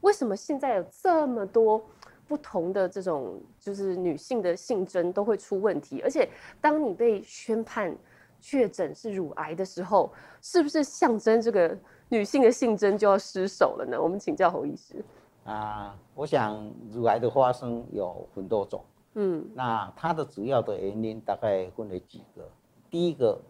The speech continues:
Speaker 2: 少数的是因为基因的异常。
Speaker 1: 嗯。
Speaker 2: 那这个基因的异常，在过去我们就知道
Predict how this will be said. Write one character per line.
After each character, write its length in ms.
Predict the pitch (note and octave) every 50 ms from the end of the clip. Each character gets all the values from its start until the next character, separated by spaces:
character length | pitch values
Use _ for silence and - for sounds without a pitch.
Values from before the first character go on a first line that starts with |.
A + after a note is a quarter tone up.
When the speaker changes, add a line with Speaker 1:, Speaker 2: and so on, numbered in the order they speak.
| _ _ _
Speaker 2:
少 220 | _ A#2 F#2 F2
数 160 | - - B2+
的 140 | A2 G#2+ G2
是 200 | - _ B2 A2+
因 160 | A2 A2 G#2+ G#2+
为 280 | A2 G#2+ G2 F2+ - - _
基 220 | _ - B2+ B2 A#2+
因 80 | A2+
的 80 | F#2 F2+
异 180 | F#2 G#2+ A2+
常。 160 | F#2 - - - _ - _ _ _ _
Speaker 1:
嗯。 260 | - G#3 G#3 G3 F3+ F3
Speaker 2:
那 120 | A#2 A#2
这 120 | A2+ -
个 100 | E3 D#3+
基 220 | C3+ - D#3 D3+ D3
因 80 | C#3+
的 60 | C3 A#2+
异 140 | A#2 B2
常， 220 | A2+ - G2 F2+ F2
在 140 | - A#2+ G2+
过 280 | - - C3+ A2 F#2+
去 360 | G#2 - - - A#2+ G2 F2 -
我 60 | F#2+
们 100 | F#2+ F#2+
就 120 | - - G#2+
知 220 | - _ - B2 A2
道 280 | - A#2+ F#2+ - -